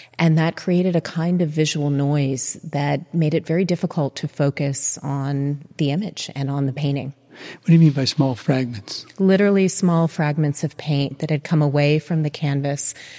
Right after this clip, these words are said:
Speaker 1: as the painting was being pulled from the lining.
Speaker 2: Yeah. How, how did you first respond to the painting then? I mean, I have an image of it being rushed into an emergency room strapped to a hospital gurney.
Speaker 1: I first saw photographs while at a lining workshop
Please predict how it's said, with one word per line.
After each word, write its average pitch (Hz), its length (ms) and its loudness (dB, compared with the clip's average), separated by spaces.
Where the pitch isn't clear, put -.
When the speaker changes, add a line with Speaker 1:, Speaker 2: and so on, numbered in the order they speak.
Speaker 1:
as 143 400 2
the 151 80 -4
painting 139 420 -4
was - 220 -6
being 143 340 -2
pulled 139 420 0
from 147 260 -6
the 147 60 -6
lining. 160 440 -6
Speaker 2:
Yeah. 143 240 0
How, 165 200 2
how 160 140 8
did 156 120 4
you 143 100 4
first - 260 2
respond 156 380 4
to 120 60 -2
the 113 60 -2
painting 131 320 -2
then? 120 300 -2
I 139 60 -6
mean, 143 160 -2
I 139 40 0
have 135 160 2
an 135 100 6
image 139 240 6
of 127 140 4
it 123 80 0
being 127 220 6
rushed 127 280 0
into 131 200 4
an 123 100 4
emergency 123 460 2
room 127 180 4
strapped - 360 -2
to 143 80 0
a - 20 0
hospital 127 460 -4
gurney. 123 460 -2
Speaker 1:
I 214 80 4
first 233 280 0
saw 170 140 2
photographs 160 760 -2
while 156 300 2
at 151 180 0
a 151 220 2
lining 151 500 2
workshop 135 560 -6